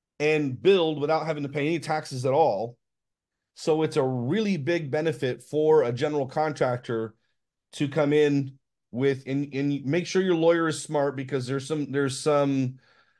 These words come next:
legality issues and, and conflict of interest issues that you have to watch out for, of course.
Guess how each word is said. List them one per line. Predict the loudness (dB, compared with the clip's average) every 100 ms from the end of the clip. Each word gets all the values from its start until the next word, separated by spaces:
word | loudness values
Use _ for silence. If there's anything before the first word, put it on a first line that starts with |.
| _ _
legality | -4 -2 2 2 2 0 -2
issues | -2 -2 -4 -4 -4 -4
and, | -6 -6 -2
and | -2 -2
conflict | 0 -2 0 -4 -2
of |
interest | -2 0 0 0 0
issues | -4 -4 -4
that | -4 -4
you | -2
have | -2 0
to |
watch | 2 2 4
out | 2 2
for, | 2 2
of | 2 -2
course. | -2 -2 -4 -16